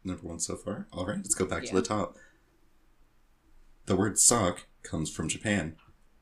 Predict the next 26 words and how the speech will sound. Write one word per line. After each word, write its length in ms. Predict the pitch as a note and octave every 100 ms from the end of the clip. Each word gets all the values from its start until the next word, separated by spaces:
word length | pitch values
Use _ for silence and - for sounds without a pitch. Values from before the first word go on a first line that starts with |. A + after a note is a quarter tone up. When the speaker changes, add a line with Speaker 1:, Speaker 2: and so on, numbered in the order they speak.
| - _ _ _ _ _ -
Speaker 1:
Sokksu 720 | - G#2 - - D#2+ D#2+ - - _ - - - -
is 180 | G2 F#2+ F#2
a 260 | F2+ E2 -
loose-fitting 760 | F#2 A2+ C#3 - G#2+ G#2 -
slipper 680 | - - E2+ - E2 D#2+ - - _ _
that 140 | - F#2
was 200 | F#2 -
worn 160 | F2+
by 160 | F2 E2
kabuki 420 | - - - F2+
actors. 680 | F2+ F#2+ - - - - - - - - - -
They 100 | G#2+
had 180 | F2+ F#2+
no 120 | C3+
ties 380 | C3 G2 G#2 -
Speaker 2:
Oh. 220 | - G#3+
Speaker 1:
or 100 | F#2
buckles 520 | - D#2+ - B2 D#3+ -
and 140 | F#2+
were 80 | E2+
made 200 | E2 D#2+
from 280 | - D#2 D2+
leather 440 | F2 E2 D#2 F#2 - -
or 160 | F2+
woven 340 | D#2+ D#2 D2+ D2+
fabric. 560 | E2 E2+ D#2+ D2+ -